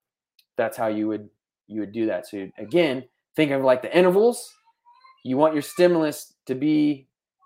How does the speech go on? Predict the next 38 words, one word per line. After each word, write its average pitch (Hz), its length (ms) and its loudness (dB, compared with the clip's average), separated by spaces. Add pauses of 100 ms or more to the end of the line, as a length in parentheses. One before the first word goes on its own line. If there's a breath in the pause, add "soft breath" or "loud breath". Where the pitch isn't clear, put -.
what 131 220 0
it 131 160 0
intends 180 440 -2
to 143 80 -6
be. 123 380 -4
So 139 140 -6
you 135 100 -2
wanna 139 140 -4
be 131 100 -4
able 131 140 2
to 117 60 -4
keep 131 240 -8
the 123 80 -6
intensity 120 460 -8
high. 123 320 -4 (560)
So - 100 -10
if 117 80 -6
you 135 60 -8
go 170 180 10
out 165 140 8
and 147 100 0
you 139 60 -2
run 151 220 4
an 127 80 -4
all-out 151 480 6
four 151 160 2
hundred 139 260 -6
meter, 143 420 -2 (1000)
you're 113 80 -10
probably 151 260 4
only 143 180 -2
gonna 135 120 -4
be 139 120 -2
able 131 220 2
to 127 60 -4
do 135 40 -2
that 117 200 -2
once, - 440 -10